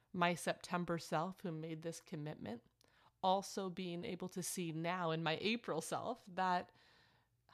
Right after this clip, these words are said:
there's so much more for me to explore, and I am still shifting, evolving, transforming, becoming.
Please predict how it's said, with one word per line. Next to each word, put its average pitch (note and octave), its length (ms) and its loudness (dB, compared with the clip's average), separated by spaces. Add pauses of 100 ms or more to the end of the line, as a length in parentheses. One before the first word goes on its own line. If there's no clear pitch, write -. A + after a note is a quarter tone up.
(280)
there's A3+ 220 2
so B3 80 2
much A3 200 0
more G#3 180 0
for A3+ 100 -10
me G#3 140 -2
to G3+ 80 0
explore, F#3+ 680 -2 (120)
and G#3+ 100 -4
I G#3 60 -2
am G#3 180 -2
still G#3 640 -4
shifting, G#3+ 600 -2
evolving, G3 640 0
transforming, G3 920 -4 (640)
becoming. D#3+ 800 0